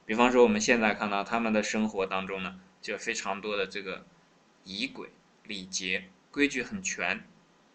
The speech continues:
那这样的话呢，还是蛮，很多这个值得称道的地方。所以这是我们看到的，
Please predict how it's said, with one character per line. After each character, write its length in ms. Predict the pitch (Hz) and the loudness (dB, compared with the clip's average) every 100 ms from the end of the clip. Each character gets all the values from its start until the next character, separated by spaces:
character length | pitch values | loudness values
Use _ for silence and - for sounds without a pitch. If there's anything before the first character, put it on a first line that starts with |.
| _ _ | _ _
那 120 | 135 139 | 0 6
这 140 | 180 | 8
样 160 | 170 147 | 10 8
的 80 | |
话 140 | 139 139 | 6 4
呢， 200 | 127 - - _ _ _ _ _ | 4 -6 -16 _ _ _ _ _
还 140 | - 175 | -2 4
是 360 | 175 139 - - | 6 4 2 -2
蛮， 420 | 120 117 117 - _ _ _ _ _ - | 4 4 2 -14 _ _ _ _ _ -10
很 220 | 135 127 | -4 4
多 180 | 165 170 | 6 8
这 140 | 170 | 6
个 180 | 131 117 | 6 4
值 320 | - - 120 | 2 -6 2
得 160 | 135 131 | 4 4
称 360 | - 196 196 | 4 2 6
道 180 | 202 151 | 8 8
的 140 | 98 | 6
地 160 | 82 82 | 0 -8
方。 160 | - - _ _ _ _ _ _ _ _ _ _ _ _ _ _ _ _ _ _ _ - | -14 -20 _ _ _ _ _ _ _ _ _ _ _ _ _ _ _ _ _ _ _ 6
所 120 | 170 | 8
以 60 | |
这 140 | 160 175 | 10 10
是 140 | 165 | 12
我 120 | 147 | 10
们 320 | 120 127 143 - - _ _ | 10 8 4 -2 -20 _ _
看 260 | - 190 165 | 6 8 12
到 160 | 135 139 | 12 12
的， 300 | 117 98 | 8 4